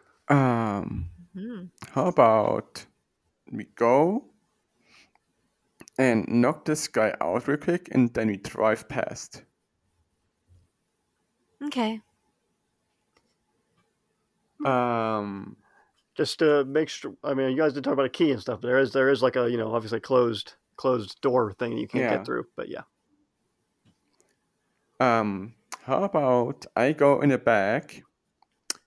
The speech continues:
Speaker 1: uh, you talk to the guy, then I jump out of the back, and then get him from behind.
Speaker 2: Hmm. Okay.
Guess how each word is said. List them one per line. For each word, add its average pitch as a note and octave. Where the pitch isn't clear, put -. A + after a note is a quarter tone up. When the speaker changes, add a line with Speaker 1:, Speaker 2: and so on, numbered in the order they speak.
Speaker 1:
uh, B2
you C#3+
talk E3
to -
the B2+
guy, G#2+
then G2
I -
jump -
out E3+
of -
the -
back, G2
and A2+
then C3
get A2+
him A2
from G#2
behind. G#2+
Speaker 2:
Hmm. G#3
Okay. A3